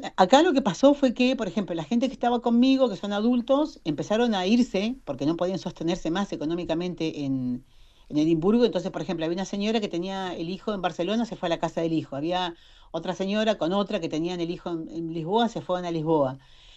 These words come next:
Hay una familia entera de Villa Regina que tengo mamá, papá, hijos y abuelos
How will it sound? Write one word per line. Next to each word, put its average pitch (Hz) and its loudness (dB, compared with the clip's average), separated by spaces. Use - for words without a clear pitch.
Hay 175 2
una 202 6
familia 220 6
entera 196 6
de 170 2
Villa 170 0
Regina 202 -2
que 175 -6
tengo 185 -2
mamá, 196 0
papá, 208 0
hijos 220 -4
y 180 0
abuelos 165 4